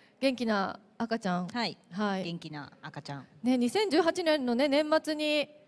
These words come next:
Speaker 1: 電撃で結婚の発表されて。
Speaker 2: はい。
Speaker 1: はい。
Speaker 2: 電撃ですかね。はい。
Speaker 1: <laughs> いや、あれもなんかニュースでバーッと出たでしょ？
Speaker 2: そうなんですかね。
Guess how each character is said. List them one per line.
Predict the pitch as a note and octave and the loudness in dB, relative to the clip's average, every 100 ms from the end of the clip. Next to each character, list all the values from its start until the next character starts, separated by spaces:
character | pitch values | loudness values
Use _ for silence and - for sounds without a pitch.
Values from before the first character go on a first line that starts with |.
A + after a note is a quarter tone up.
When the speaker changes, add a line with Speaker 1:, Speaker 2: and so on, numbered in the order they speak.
| _ _ | _ _
Speaker 1:
電 | A#3 C#4+ | 0 2
撃 | D4+ C#4+ | 0 0
で | C#4 C#4 C#4 - - | 4 6 4 -2 -4
結 | D4 - | -4 0
婚 | C4 | 0
の | A#3+ | 2
発 | B3 - | 0 0
表 | A3+ | 0
さ | A3+ | 0
れ | G3+ G3 | -4 -4
て。 | - E3+ | -6 -4
Speaker 2:
は | F#3+ A3 F3+ | 2 4 2
い。 | C3 - - | -4 -16 -6
Speaker 1:
は | G#3 G3 E3+ | -4 -4 -6
い。 | D#3+ | -8
Speaker 2:
電 | E3+ E3+ | -10 -8
撃 | E3 E3+ E3+ F3 | -8 -6 -6 -6
で | D#3+ | -4
す | D3 | -6
か | - - | -6 -6
ね。 | F3+ E3 | -6 -4
は | D#3+ | -6
い。 | |
Speaker 1:
<laughs> | D#3 B3+ G#3+ B3+ | -4 -2 -2 -4
い | - - C#4+ - | -6 -6 -6 6
や、 | C4+ | 8
あ | C4+ | 8
れ | A4 | 6
も | A4 | 2
な | G#4 | 2
ん | |
か | D#4+ C4+ | 4 4
ニ | G#3+ - D4+ | 2 -6 6
ュ | B4 | 8
ー | A#4 | 8
ス | |
で | B3+ | 2
バ | G#3 - F4 - | -4 -2 -2 2
ー | G4+ | 0
ッ | - | 2
と | C4 G#3 - - _ _ _ G3+ | 4 4 0 -8 _ _ _ 2
出 | A3 | 4
た | A#4 | 6
で | D#4 | 4
し | - | 2
ょ？ | F#3+ G3 - - - - - _ _ _ | 2 2 -2 -14 -20 -20 -20 _ _ _
Speaker 2:
そ | - E4+ F4 | -6 -2 0
う | |
な | C#4 G3 | 0 -2
ん | |
で | F3+ | -6
す | - | -8
か | E3 | -6
ね。 | F#3+ G3+ | -4 -4